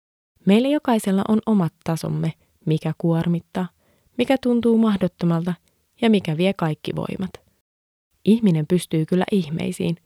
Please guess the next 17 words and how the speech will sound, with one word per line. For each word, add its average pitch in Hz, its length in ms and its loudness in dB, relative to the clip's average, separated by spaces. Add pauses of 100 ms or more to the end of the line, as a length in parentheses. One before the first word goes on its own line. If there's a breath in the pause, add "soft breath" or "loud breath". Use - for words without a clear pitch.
(340)
mutta 247 200 -4
jokaisella 190 500 0
tulee 208 300 0
varmasti 202 440 -2
jossain 170 400 -2
vaiheessa 180 420 -2
seinä 165 380 -2
vastaan. 160 520 -8 (840)
On 160 160 0
parempi 190 380 0
oppia 165 340 -4
näkemään 160 480 -2
seinä 165 320 -2
tarpeeksi 190 580 -6
ajoissa, 170 480 -2 (340)
ettei 180 400 -4
törmää. 165 520 -4